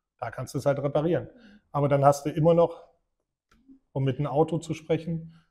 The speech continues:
die alten Reifen, das alte Fahrwerk, das alte Getriebe drinne. Und das hast du halt da nicht. Da hast du halt, wenn du ein neues hast, hast du ein neues, ne?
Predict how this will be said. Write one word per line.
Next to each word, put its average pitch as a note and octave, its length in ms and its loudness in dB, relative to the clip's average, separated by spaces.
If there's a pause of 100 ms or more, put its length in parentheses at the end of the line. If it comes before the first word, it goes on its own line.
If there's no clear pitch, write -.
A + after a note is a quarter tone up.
(360)
die C#3 100 -2
alten C3 300 -4
Reifen, B2+ 540 -4
das B2 180 -4
alte C#3+ 260 -6
Fahrwerk, C3 680 -4
das C3 160 -6
alte C3+ 260 -4
Getriebe C#3+ 480 0
drinne. C#3+ 360 -4 (520)
Und B2 60 -12
das B2 160 -6
hast C3 160 -4
du C3 40 -2
halt A#2+ 140 -6
da C#3+ 140 -4
nicht. - 260 -10 (360)
Da B2+ 180 -6
hast C3 160 -4
du C#3+ 60 2
halt, B2+ 100 0
wenn B2+ 140 -4
du - 80 -12
ein D3+ 60 6
neues A2 280 -2
hast, - 160 -4
hast C3 140 -6
du D#3 40 -2
ein D3+ 40 -4
neues, A2 280 -8
ne? D#3 160 -12